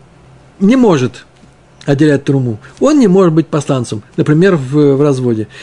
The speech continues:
Как ты можешь выучить не еврея, простого не еврея, а обычного не еврея, никакого не раба,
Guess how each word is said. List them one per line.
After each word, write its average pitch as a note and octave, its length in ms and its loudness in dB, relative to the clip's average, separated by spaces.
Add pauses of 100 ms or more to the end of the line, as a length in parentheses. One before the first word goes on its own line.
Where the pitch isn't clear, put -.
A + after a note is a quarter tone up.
(100)
Как C#4+ 160 -2
ты A3 80 0
можешь G#3 240 0
выучить D#3+ 380 -2
не E3+ 140 4
еврея, C4+ 300 2
простого F#3 320 0
не C#3+ 120 2
еврея, G#2 280 0
а F2 40 -12
обычного G3+ 500 -4
не G3 100 2
еврея, D#3+ 220 0
никакого D3+ 260 -2
не D3+ 100 -2
раба, D3 280 -4